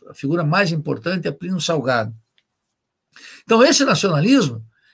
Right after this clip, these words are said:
ele tem uma vertente, que é o Plínio Salgado, tem uma outra vertente, que são os tenentes, é o tenentismo. O tene-, os tenentes, vocês sabem, eu gosto muito do livro do Humberto Peregrino, não é? Que é o debate sobre os tenentes. Mas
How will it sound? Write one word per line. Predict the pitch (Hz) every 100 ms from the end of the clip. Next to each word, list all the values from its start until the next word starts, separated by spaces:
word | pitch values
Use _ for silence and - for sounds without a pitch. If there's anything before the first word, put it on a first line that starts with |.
| _
ele | 208 254 277
tem | - 254
uma | 277 262
vertente, | 262 - 247 269 -
que | - 180
é |
o | 208
Plínio | 151 196 196
Salgado, | - 156 214 -
tem | 254
uma | 262
outra | 226
vertente, | 180 151 226
que |
são | - 254
os | -
tenentes, | 277 240 208 196 - -
é | 175
o |
tenentismo. | 185 202 226 220 190 196 131 110 - - -
O | 277
tene-, | 294 233 208
os | -
tenentes, | 214 226 240
vocês | 196 143
sabem, | 220 -
eu | 220
gosto | 214 220 156
muito | 170 202 - _ - _
do | 160
livro | 185 196
do | 208
Humberto | 196 151 196 -
Peregrino, | 208 202 147 147 151 110 113 _ _ -
não | 123 127
é? | 175 - _ _
Que | _
é | 156
o |
debate | 165 156 170
sobre | - 170
os | -
tenentes. | 180 135 117 113 _ _
Mas | 185 247 330 320 226 143 -